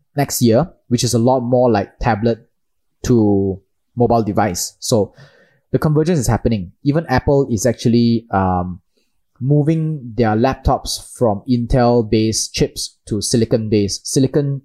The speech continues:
chips is actually essentially their mobile device, their iPhone chips, which are very powerful,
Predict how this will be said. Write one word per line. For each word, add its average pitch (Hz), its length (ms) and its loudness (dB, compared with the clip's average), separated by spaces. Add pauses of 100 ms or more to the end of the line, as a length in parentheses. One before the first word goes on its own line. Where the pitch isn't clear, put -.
chips - 520 -4
is 107 140 -4
actually 120 360 -2
essentially 120 760 -2 (400)
their 104 140 2
mobile 110 400 2
device, 101 380 0
their - 160 -6
iPhone 107 340 -2
chips, - 420 -6 (500)
which 127 180 0
are 120 100 2
very 131 220 2
powerful, 135 680 0